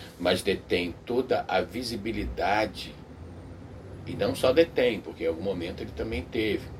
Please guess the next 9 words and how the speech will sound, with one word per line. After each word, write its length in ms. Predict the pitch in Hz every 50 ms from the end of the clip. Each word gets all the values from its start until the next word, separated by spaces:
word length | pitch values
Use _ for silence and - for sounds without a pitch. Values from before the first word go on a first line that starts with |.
| - - -
Chico 300 | - - - - - 82
Moedas, 500 | 85 92 98 101 98 90 82 80 - - - - - - - - - - -
mas 280 | 87 87 90 - -
ela 220 | 101 98 95 92 87
sabe 460 | - - - 139 151 175 - 139 110
lidar, 560 | 98 98 85 - 90 82 82 80 - - - - - - - - -
aceita 640 | - - 85 - - - - 120 123 127 - - 95
e 160 | 87 85 85
assume 640 | 82 82 - - - - - 92 85 78 - - 60